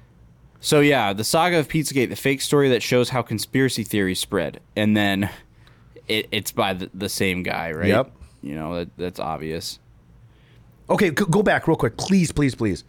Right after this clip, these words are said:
Speaker 2: I wanna read that bottom. This is important. Right here, it says, "No victim has come forward. There's no investigation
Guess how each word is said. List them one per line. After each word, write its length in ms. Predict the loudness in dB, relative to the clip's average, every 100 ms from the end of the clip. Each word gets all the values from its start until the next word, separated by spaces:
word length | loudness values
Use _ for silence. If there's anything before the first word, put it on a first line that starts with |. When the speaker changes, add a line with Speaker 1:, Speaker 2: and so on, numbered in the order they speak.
| -20 -20 _ -2
Speaker 2:
I 60 | 2
wanna 180 | 2 4
read 160 | 4
that 180 | 2 2
bottom. 320 | 2 2 0 0
This 280 | 2 2 2
is 100 | 0
important. 480 | 0 0 0 -2 -8 _ _ _ _ _ -12 -2
Right 140 | 2
here, 120 | 4 2
it 100 | 2
says, 220 | 2 4
"No 180 | 4 4
victim 320 | 2 2 2
has 140 | 0
come 240 | 0 0 2
forward. 440 | 4 4 4 0 -6 -4
There's 280 | 2 2 4
no 260 | 4 4 4
investigation 960 | 4 2 2 0 2 2 2 0 -2